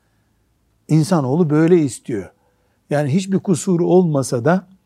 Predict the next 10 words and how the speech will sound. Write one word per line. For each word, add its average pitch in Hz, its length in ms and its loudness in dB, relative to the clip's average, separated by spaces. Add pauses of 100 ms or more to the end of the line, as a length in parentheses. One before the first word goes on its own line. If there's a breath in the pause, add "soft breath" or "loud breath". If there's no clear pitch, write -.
(500)
"Bu 233 100 -2
koltuklar 170 680 0 (180)
yetti 165 500 -2
ya, 127 280 2
en 170 100 0
azından 160 400 -2
bir 151 60 -4
kaplayalım 160 680 4
bunları." 131 400 0
deniyor. 101 340 -8